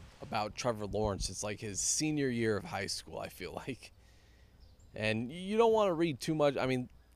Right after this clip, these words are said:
Jacksonville, I mean, you think you had it bad as a Je-, uh, Jets fan.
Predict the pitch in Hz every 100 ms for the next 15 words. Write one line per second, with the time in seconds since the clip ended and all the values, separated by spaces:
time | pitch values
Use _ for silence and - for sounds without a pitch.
0 | - 165 170 - 143 131 127 120 120 113
1 | 113 - - 151 160 165 127 135 123 117
2 | 113 113 117 110 - - - - 107 107
3 | 107 117 - 113 110 107 117 - 120 117
4 | 113 110